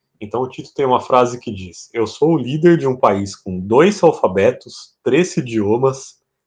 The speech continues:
quatro religiões, cinco nacionalidades e seis repúblicas, cercado por sete vizinhos, um país no qual vivem oito minorias étnicas."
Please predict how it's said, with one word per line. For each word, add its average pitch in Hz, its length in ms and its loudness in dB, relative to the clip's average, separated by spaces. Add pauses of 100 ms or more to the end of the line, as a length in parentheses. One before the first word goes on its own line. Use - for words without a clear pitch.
(100)
quatro 180 380 4
religiões, 120 920 -2
cinco 196 500 -4
nacionalidades 113 1040 -2
e 127 80 -12
seis 185 460 -2
repúblicas, 107 880 -6 (560)
cercado 120 580 2
por 135 180 6
sete 180 520 0
vizinhos, 110 800 -4 (440)
um 110 140 -8
país 120 340 2
no 151 100 -2
qual 135 280 4
vivem 143 420 -8
oito 208 440 2
minorias 147 640 2
étnicas." 92 800 -8